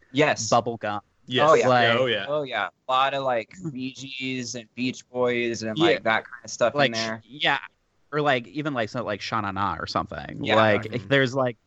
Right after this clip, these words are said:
Speaker 2: they're very, like, well sculpted. But trust me, if Neutrogena Spectre isn't, like, your taste, I'm sure there's, like, literally nine other songs on that L P that will be at
Speaker 1: Yeah,
Speaker 2: the release.
Speaker 1: absolutely.
Speaker 4: Mm-hmm.
Speaker 1: And I, I like
Speaker 2: There's
Speaker 1: the
Speaker 2: so
Speaker 1: song.
Speaker 2: many
Speaker 1: Like,
Speaker 2: different
Speaker 1: I, I,
Speaker 2: styles.
Speaker 1: like, to be clear, like, I,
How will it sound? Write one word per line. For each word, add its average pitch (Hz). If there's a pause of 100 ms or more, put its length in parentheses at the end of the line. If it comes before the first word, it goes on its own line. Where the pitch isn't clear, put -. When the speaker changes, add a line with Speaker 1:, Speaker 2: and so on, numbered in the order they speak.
(180)
Speaker 2:
they're 151
very, 151
like, 127
well 117
sculpted. 101
But 131 (320)
trust 196
me, 104
if 143
Neutrogena 175
Spectre 127
isn't, 113
like, 107 (100)
your 110
taste, 104
I'm 101
sure 107
there's, 98
like, 98
literally 98
nine 87
other 85
songs 87
on 87
that 82
L 78
P 90
that 73
will 78
be 62 (300)
at 220
Speaker 1:
Yeah, 190 (140)
Speaker 2:
the -
release. 127
Speaker 1:
absolutely. 123 (140)
Speaker 4:
Mm-hmm. -
Speaker 1:
And 175
I, 165
I -
like 143
Speaker 2:
There's 151
Speaker 1:
the -
Speaker 2:
so -
Speaker 1:
song. 165
Speaker 2:
many 131
Speaker 1:
Like, 120
Speaker 2:
different 135
Speaker 1:
I, 85
I, -
Speaker 2:
styles. -
Speaker 1:
like, 113 (380)
to -
be 131
clear, 113
like, 104
I, 117